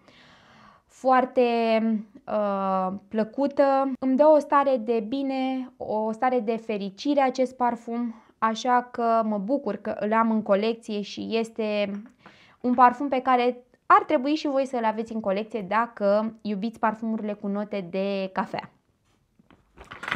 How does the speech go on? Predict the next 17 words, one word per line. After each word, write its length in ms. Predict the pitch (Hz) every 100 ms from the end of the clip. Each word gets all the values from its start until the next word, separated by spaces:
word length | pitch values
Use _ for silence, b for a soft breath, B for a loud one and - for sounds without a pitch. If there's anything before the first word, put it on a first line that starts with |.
| - - - _ _ _ _ _ _ _ _ _ _ _ -
Trecem 540 | 320 370 262 247 330 -
la 260 | 247 269
un 180 | 262 262
alt, 360 | 262 269 277 262
uh, 500 | 254 247 233 220 214
parfum 600 | 202 190 - 190 220 254 - _
care 640 | - 311 302 220 - 226 285 - b b
îmi 180 | 262 277
amintește 500 | 269 269 302 302 254
de 80 | 240
asemenea 640 | 233 233 247 240 226 220
de 220 | 214 233 226
perioada 800 | 214 214 220 220 214 208 202
liceului 760 | 202 202 - 202 180 180 202 262
și 160 | 254
cred 260 | 247 277 277
că 400 | - 262 262 254